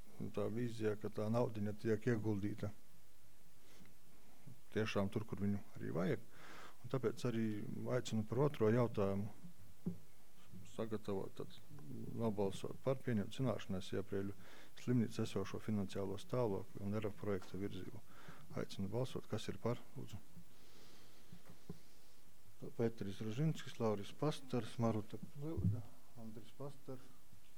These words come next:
Nadežda Hliebnikova, Raimonds Rubens, Pēt-, Jāzeps Ivanāts, Ineta Anspaka, Andris Lazdāns par un arī Āris Ucāns par. Juris Erts. Juris Erts.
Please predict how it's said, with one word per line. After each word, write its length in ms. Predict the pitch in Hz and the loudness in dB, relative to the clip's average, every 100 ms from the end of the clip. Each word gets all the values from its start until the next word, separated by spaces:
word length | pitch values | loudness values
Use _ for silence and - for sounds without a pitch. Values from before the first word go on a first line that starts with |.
| - - - - | -4 -4 -4 -2
Nadežda 420 | 120 110 123 110 110 | -2 0 0 0 0
Hliebnikova, 640 | - 151 151 131 131 123 117 | 2 4 4 2 0 0 2
Raimonds 400 | 117 107 101 - | 2 2 0 -2
Rubens, 400 | 139 151 147 135 - - | -2 0 0 -2 -2 -2
Pēt-, 220 | 127 117 - - 120 | -2 -2 -4 -4 -4
Jāzeps 460 | 113 120 104 101 - | -2 -2 -2 -2 2
Ivanāts, 540 | - 135 127 117 - - - - - - | 2 2 -2 -2 -4 -4 -4 -4 -4 -2
Ineta 320 | 113 107 - | 0 0 2
Anspaka, 460 | 123 127 - - - | 0 0 -2 -2 -2
Andris 320 | 110 110 110 | 0 0 -2
Lazdāns 480 | - 110 107 101 104 - | -2 -2 -2 -4 -4 0
par 240 | 131 156 - - - - - - - - - - | 0 0 -2 -4 -4 -4 -4 -4 -4 -4 -4 -4
un 160 | 110 110 | -2 0
arī 140 | 107 | 0
Āris 320 | 113 107 101 | 0 0 -2
Ucāns 480 | 123 123 107 110 - - - - | -4 -2 -2 -2 -4 -4 -4 -4
par. 160 | 123 127 - - - - - - - | -2 -2 -2 -4 -4 -4 -4 -4 -2
Juris 320 | 113 117 113 135 | 2 2 4 2
Erts. 300 | 151 151 - - - - - - - - - - - - - - - - - - | 0 0 -4 -4 -4 -4 -4 -4 -4 -4 -4 -4 -4 -4 -4 -4 -4 -4 -4 0
Juris 300 | 117 101 - | 2 4 8
Erts. 320 | 120 - - | 8 8 -2